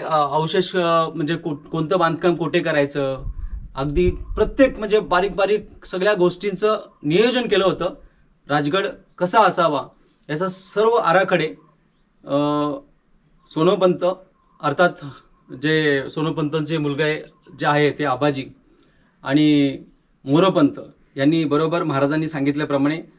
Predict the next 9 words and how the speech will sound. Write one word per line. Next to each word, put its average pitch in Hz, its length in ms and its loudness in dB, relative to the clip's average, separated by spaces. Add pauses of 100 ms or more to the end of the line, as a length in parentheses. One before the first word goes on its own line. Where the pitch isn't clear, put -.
(140)
असे 139 140 -6
आराखडे, 147 560 0
नकाशे 151 400 -2
असे 151 200 -2
बनवले. 135 360 -4 (1040)
पण 220 200 4 (480)
त्या 214 160 0
नकाशामध्ये 190 720 2 (840)
महाराजांनी 165 560 4